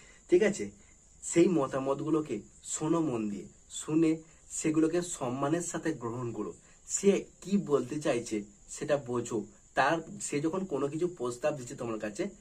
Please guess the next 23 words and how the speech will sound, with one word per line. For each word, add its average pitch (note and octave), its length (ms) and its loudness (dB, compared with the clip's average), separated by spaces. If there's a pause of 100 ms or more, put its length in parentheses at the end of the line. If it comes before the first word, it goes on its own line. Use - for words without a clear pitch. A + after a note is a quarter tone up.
(360)
তার D#3 320 4
মতো D3+ 380 -2
করে C#3 260 0 (280)
শোনার C#3 340 -2
চেষ্টা A#2 320 -2
করো, G2 260 -4 (320)
শ্রদ্ধার C#3+ 460 0
সাথে E3 300 -2
শুনবে, G#2 360 -4
ঠিক F3 180 2
আছে? A3 220 2 (500)
সেগুলো E3 280 6 (120)
উপযুক্ত D3+ 400 0
প্রতিক্রিয়া, D3 560 -2 (160)
এবং C3+ 140 -2
সে G3+ 420 8 (180)
বলেই D#3 320 8
যাচ্ছে D#3+ 360 0 (360)
এবং D3+ 320 4
তুমি D#3+ 160 4
যা D#3+ 140 4
শুনেই D#3+ 480 4
যাচ্ছ C#3+ 340 2